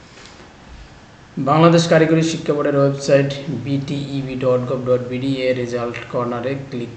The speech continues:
করে শিক্ষা প্রতিষ্ঠানের আইডি প্রতিষ্ঠান কোড এন্ট্রি করে প্রতিষ্ঠান ভিত্তিক রেজাল্ট শিট ডাউনলোড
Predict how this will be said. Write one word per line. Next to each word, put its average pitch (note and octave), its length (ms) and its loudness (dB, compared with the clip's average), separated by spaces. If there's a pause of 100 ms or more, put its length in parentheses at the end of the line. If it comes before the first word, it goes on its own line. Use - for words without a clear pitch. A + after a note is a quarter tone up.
করে B2+ 180 -2 (160)
শিক্ষা - 320 -10 (100)
প্রতিষ্ঠানের B2+ 680 -8
আইডি A2+ 200 -6 (100)
প্রতিষ্ঠান B2 420 -10 (120)
কোড B2+ 140 -4 (100)
এন্ট্রি A2+ 300 -8
করে B2 140 -6 (140)
প্রতিষ্ঠান C3+ 440 -8 (120)
ভিত্তিক C#3 340 -8 (120)
রেজাল্ট B2 360 -4
শিট C#3 200 -6 (300)
ডাউনলোড B2 300 -8